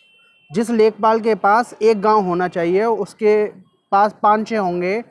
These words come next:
आठ दस होंगे, लोड इतना ज़्यादा होगा तो पैसा तो लेगा, पैसा ले लेके काम करेगा।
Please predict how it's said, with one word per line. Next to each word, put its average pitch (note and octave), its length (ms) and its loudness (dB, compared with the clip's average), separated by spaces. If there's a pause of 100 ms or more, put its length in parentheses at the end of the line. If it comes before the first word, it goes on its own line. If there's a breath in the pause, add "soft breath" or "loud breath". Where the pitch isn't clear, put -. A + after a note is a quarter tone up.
(280)
आठ G3+ 200 2
दस G#3 220 0
होंगे, F#3 280 0
लोड G#3+ 300 2
इतना G#3 260 0
ज़्यादा F#3 300 0
होगा E3+ 440 -2 (420)
तो G3 40 -14
पैसा G3+ 320 0
तो A3 120 -2
लेगा, C4+ 260 4 (1000)
पैसा F3+ 320 -2
ले G#3 140 2
लेके A3+ 240 0
काम B3 200 0
करेगा। C4 320 4